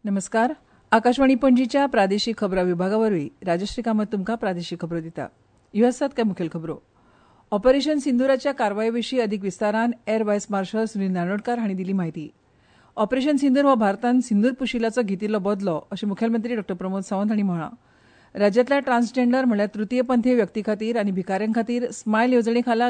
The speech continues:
गरिमा गृह आसरो घर स्थापन करपाक एकतीस मे मेरेन इत्सूक आपावो उरपी संस्थांनी अर्ज करचे अशें सामाजीक न्याय आनी सशक्तीकरण मंत्रालयान मागलां. प्रसार भारतीचो वेव्हज हो ओटीटी प्लॅटफॉर्म चालीक लागला. आतां पुराय खबरो.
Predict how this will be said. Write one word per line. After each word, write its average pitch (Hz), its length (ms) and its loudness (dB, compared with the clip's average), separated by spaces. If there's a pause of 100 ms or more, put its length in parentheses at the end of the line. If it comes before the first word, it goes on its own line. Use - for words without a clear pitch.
(100)
गरिमा 202 340 0
गृह 220 200 2
आसरो 208 400 -2
घर 190 200 -6
स्थापन 190 420 -6
करपाक 180 380 -4 (400)
एकतीस 233 380 -2
मे 277 100 4
मेरेन 262 280 4
इत्सूक 226 280 -2
आपावो 208 300 0
उरपी 196 200 -4
संस्थांनी 208 440 -4
अर्ज 175 320 -4
करचे 196 320 -2 (400)
अशें 214 140 -4
सामाजीक 226 480 2
न्याय 247 180 2
आनी 247 160 4
सशक्तीकरण 214 600 -4
मंत्रालयान 190 440 -2
मागलां. 170 280 -6 (800)
प्रसार 262 240 2
भारतीचो 240 440 2
वेव्हज 220 400 2
हो 233 80 0
ओटीटी 202 340 -6
प्लॅटफॉर्म 208 440 -4
चालीक 185 280 -4
लागला. 160 260 -10 (380)
आतां 202 220 -6
पुराय 214 300 -2
खबरो. 160 220 -8